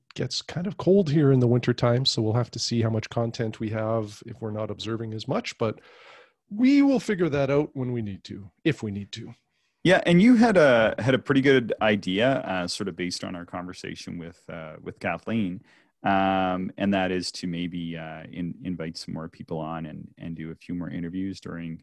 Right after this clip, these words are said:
Speaker 2: during those months. And, uh, you know, we certainly have lots of contacts in the, in the astronomy community and people who, uh, who we know are, are typically very generous with, uh,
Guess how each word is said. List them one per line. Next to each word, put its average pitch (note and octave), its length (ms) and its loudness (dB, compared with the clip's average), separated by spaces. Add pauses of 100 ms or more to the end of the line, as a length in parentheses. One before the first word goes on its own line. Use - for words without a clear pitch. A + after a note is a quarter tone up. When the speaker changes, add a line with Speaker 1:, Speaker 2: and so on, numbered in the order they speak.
Speaker 2:
during G#2 240 0
those F2+ 300 -6
months. F2+ 420 -6
And, E2 340 -6
uh, E2+ 280 2 (360)
you B2 60 4
know, B2+ 80 8
we A#2 80 6
certainly G2+ 360 -2
have F2+ 180 -2
lots E2+ 320 -4
of E2 160 -8 (180)
contacts E2 640 -10
in E2+ 100 -10
the, E2 260 -14 (120)
in F2+ 100 -10
the E2+ 140 -8
astronomy E2 560 -10
community D#2+ 560 -14
and D#2+ 120 -18 (480)
people D#2 280 -6
who, D#2+ 400 -6
uh, E2 260 -10 (300)
who - 140 -16
we D#2+ 100 -6
know D#2 200 -6
are, E2 320 -10
are - 80 -6
typically E2 340 -12
very D#2+ 200 -12
generous D#2+ 580 -8
with, - 300 -10
uh, D#2+ 240 -8